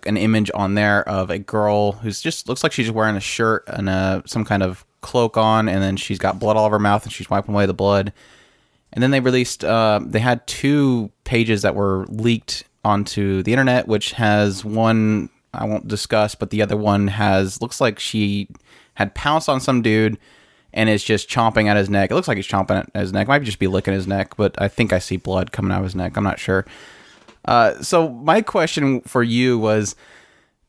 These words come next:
everybody's wondering, for those people that probably dropped Flowers of Evil early, d-, d-, is there a tie-in? Does, does the ending of Flowers of Evil signify to you that some girl in just a shirt will be pouncing on guys and chomping their necks?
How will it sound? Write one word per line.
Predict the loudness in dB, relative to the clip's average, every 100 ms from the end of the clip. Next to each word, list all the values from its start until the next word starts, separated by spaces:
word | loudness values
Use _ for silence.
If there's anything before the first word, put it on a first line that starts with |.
| _
everybody's | 0 2 2 2 2
wondering, | 2 2 2 2 0 -2 -6 _
for | -4 -2
those | 0
people | 0 0
that | 0 -2 -6
probably | -2 0 2 0 0
dropped | 0 2 2 0 -4 -10
Flowers | -2 0 2 2
of |
Evil | 0 0
early, | 2 2 2 2 -2 -8 _ _ -20 -16
d-, | -12 -12 -12 -2
d-, | 2
is | 2 2
there | 4
a | 2
tie-in? | 0 -2 2 2 2
Does, | 0 0
does | -2 0
the | 0 0
ending | 0 2
of | 0
Flowers | -2 -2 0 0
of | 0
Evil | 0 0 0 -2 -4 _ _
signify | -6 -2 0 -2 0 0
to | 0 0
you | 2 2
that | 0
some | 0 0 2
girl | 2 2 2
in | 2 0
just | 0 0
a | -2
shirt | -2 0 2
will | 2
be | 0 0
pouncing | -2 0 0 0 0
on | 2
guys | 2 2 2
and | 0 -2
chomping | -2 0 0 -2
their | -4
necks? | -4 -6 -10